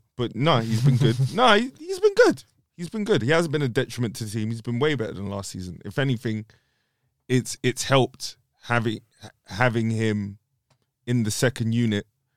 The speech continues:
Speaker 1: as, like, that dominant alpha player to get people involved. He's got high assist numbers in most of his games. You're still eating the four to six turnovers, but
Speaker 2: <laughs>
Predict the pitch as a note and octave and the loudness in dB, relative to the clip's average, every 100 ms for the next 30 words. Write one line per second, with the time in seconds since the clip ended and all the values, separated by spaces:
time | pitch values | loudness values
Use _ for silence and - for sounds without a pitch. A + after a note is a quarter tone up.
0 | _ _ A#2 A2 G2+ G#2 G#2 A2+ G#2+ G2 | _ _ 2 2 2 -2 0 0 -2 0
1 | A#2 A2+ G#2 G2+ G#2+ A2 - G2+ A#2+ A2 | 0 0 -2 -2 0 0 -2 -2 0 2
2 | G2+ - G#2+ A2 A2 - A2 A2+ A2 G#2 | 0 -2 -4 -2 -2 -2 -4 -2 -4 -2
3 | A2 G#2+ G#2+ G#2+ - A2+ - _ - A#2+ | -2 -2 -6 -12 -10 -12 -12 _ -2 0
4 | A2+ G2+ A#2+ - G#2+ G#2 F#2+ F#2 G2 G2+ | 0 -2 -6 -6 -4 -4 -4 -6 -6 -6
5 | G2 G2+ F#2+ F2 G2+ G2 F#2 A2 - _ | -8 -14 -14 -10 -8 -8 -10 -16 -20 _
6 | _ - - - A#3 G3+ E3+ C#3+ B2+ A#2 | _ -10 -6 0 2 2 0 2 0 0
7 | - A#2+ A2 - A2 - B2 A2 G#2 F#2+ | -2 -2 -2 -4 -8 -4 -2 0 0 -2
8 | G2+ B2+ - _ _ _ B2 A2+ - _ | -6 -8 -14 _ _ _ -6 -6 -8 _
9 | _ _ _ _ _ - - - - - | _ _ _ _ _ -20 -20 -20 -4 -2